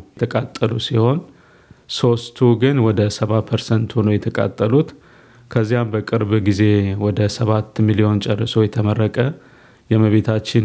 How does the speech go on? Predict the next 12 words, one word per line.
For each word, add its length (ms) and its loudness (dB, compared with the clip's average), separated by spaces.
የኪዳነ 840 0
ምሕረት 420 4
ቤተ 200 0
ክርስቲያን 540 -4
አለች። 380 0
እሷም 380 0
አንድ 300 0
ላይ 180 2
ተቃጥሏል 640 -2
ማለት 380 -2
ነው። 140 -2
ሌላው 480 2